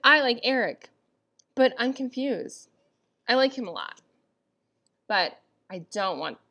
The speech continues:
the same thing that happened to me and Sean to happen with me and Eric. You know. But hey, I'll see him tomorrow. We have to work on our science project. I like poetry a lot,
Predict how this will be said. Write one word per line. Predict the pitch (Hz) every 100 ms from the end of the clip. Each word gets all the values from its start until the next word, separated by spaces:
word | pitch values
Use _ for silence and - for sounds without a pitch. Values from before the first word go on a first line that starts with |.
| -
the |
same | 190 - 165 165
thing | - 165
that | - -
happened | 160 156 170
to | - 190
me | 170 170 185
and | 160 -
Sean | - 156 151 190 208
to | 165
happen | 170 151 156
with | 151 -
me | 165 151 135
and | - -
Eric. | - - - _ _ _ _ _ _ -
You | 170
know. | 135 - - _ _ -
But | 208
hey, | 254 226 - - _ _ _ _ _ _ _ _ _ 190
I'll | 196
see | 196 180
him | 151
tomorrow. | - 143 143 135 170 _ _ _ _ _ _ _ _ _
We | 202
have | 226
to | 254
work | 190 190 190
on |
our | 165 151
science | - 139 135 -
project. | - 127 - 78 - - _ _ _ _ _ _ _ _ _ _ _ _ _ 247
I |
like | 330 -
poetry | 247 226 214 202 165
a |
lot, | - 95